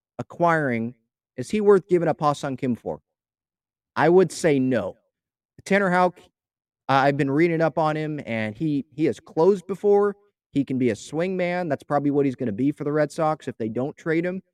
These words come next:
He can start games, but to trade Ha-Sung Kim, I want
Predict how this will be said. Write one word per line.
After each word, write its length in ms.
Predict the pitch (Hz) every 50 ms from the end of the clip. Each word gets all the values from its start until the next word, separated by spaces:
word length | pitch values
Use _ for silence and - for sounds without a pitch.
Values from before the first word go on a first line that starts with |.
| _ _ _ _
He 120 | - 147
can 180 | - - 117 110
start 380 | - - - 143 160 185 156 165
games, 500 | 190 190 196 202 202 208 196 - - - _ _ _ _ _ _ _ -
but 360 | 127 143 147 143 139 139 - _ _ _ _ _ _ _ _ _ _ -
to 100 | - 156
trade 400 | - - - 185 196 214 226 208
Ha-Sung 480 | 190 190 196 190 - - 190 185 175 160
Kim, 340 | - - 139 107 98 98 - _ _ _ _ _ _ _ _ _ _ _ _ _ -
I 200 | 123 147 175 202
want 420 | 196 170 165 165 160 165 170 -